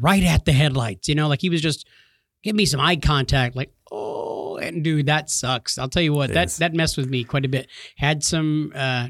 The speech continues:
Speaker 1: some drama <laughs> to go along with that. So what
Speaker 2: Yes.
Speaker 1: about you? Have you killed any small animals or anything like that this
Speaker 2: No,
Speaker 1: week?
Speaker 2: no, nothing, nothing like that. Uh, the extent of my week is, uh, well, Tuesday, uh, Trudy and Shep came back from San Diego, so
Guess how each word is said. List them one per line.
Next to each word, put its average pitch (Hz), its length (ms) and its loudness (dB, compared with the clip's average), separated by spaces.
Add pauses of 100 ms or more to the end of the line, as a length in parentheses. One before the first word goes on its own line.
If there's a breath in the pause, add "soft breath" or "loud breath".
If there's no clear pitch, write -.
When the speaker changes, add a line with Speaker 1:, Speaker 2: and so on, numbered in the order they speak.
Speaker 1:
some 139 180 -4
drama 139 520 0
<laughs> - 20 -6
to - 200 -2
go 143 240 -2
along 123 280 -4
with 113 200 -8
that. 110 180 -16 (320 loud breath)
So 202 160 2
what 240 120 4
Speaker 2:
Yes. 247 40 4
Speaker 1:
about 254 120 6
you? 262 140 4
Have 220 100 2
you 196 60 2
killed 220 300 2
any 190 320 4
small 202 300 2
animals 226 520 2
or 247 60 0
anything 254 180 -2
like 254 160 -4
that 254 200 -6 (120)
this 135 220 -2
Speaker 2:
No, 180 140 2
Speaker 1:
week? 131 100 -2
Speaker 2:
no, 139 300 0
nothing, 160 460 0
nothing 156 240 0
like 147 200 0
that. 147 260 2 (120)
Uh, 113 520 2
the 127 100 -2
extent 135 360 0
of 120 60 2
my 127 180 2
week 120 320 -2
is, 110 400 -2 (600 soft breath)
uh, 107 580 2 (200)
well, 104 280 0
Tuesday, 120 760 0
uh, 104 440 2 (200)
Trudy 120 280 -2
and 110 120 0
Shep 120 280 -2 (140)
came 110 200 -2
back 107 280 0
from 104 240 0
San 104 220 0
Diego, 101 380 2
so 95 480 0